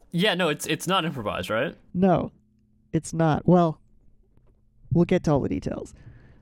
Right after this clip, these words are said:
Speaker 2: It's, it's
Speaker 1: Yeah.
Speaker 2: generally, it's a composed soundtrack composed by a drummer. Uh, this is his first film.
Speaker 1: I mean, if he wasn't a drummer, uh, I think that that
Speaker 2: <laughs>
Speaker 1: would be an issue. Um, although, you know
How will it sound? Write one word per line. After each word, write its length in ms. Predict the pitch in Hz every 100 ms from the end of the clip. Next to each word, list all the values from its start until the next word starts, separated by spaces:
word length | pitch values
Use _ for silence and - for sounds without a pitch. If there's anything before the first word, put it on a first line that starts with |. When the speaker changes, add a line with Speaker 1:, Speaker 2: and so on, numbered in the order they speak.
| -
Speaker 2:
It's, 320 | 170 175 - - - _
it's 220 | 180 -
Speaker 1:
Yeah. 60 | 254
Speaker 2:
generally, 460 | 208 202 180 175
it's 160 | 175 -
a 40 |
composed 480 | - 160 156 147 147
soundtrack 460 | 139 131 - 131 123 -
composed 420 | - 151 156 151 -
by 160 | 151 139
a 80 |
drummer. 640 | 135 151 151 143 135 139 - _
Uh, 400 | - - 64 - - -
this 160 | 170
is 120 | 180
his 120 | 156 -
first 380 | - 147 -
film. 380 | - 139 131 135
Speaker 1:
I 60 | 147
mean, 120 | 170
if 100 | 165
he 100 | 185
wasn't 340 | 139 151 165 147
a 80 |
drummer, 580 | 120 113 107 104 101 107 -
uh, 540 | 101 101 101 95 95 80 - _ _ -
I 80 | 101
think 220 | 110 -
that 120 | 101
that 640 | 98 95 90 - 233 302 - - _
Speaker 2:
<laughs> 200 | _ _
Speaker 1:
would 160 | 95 95
be 160 | 98
an 80 | 98
issue. 260 | 135 - - - _ - - _ _ _ -
Um, 520 | 123 120 107 104 95 _ -
although, 580 | 127 127 120 117 113 104
you 120 | 117
know 340 | 117 113 123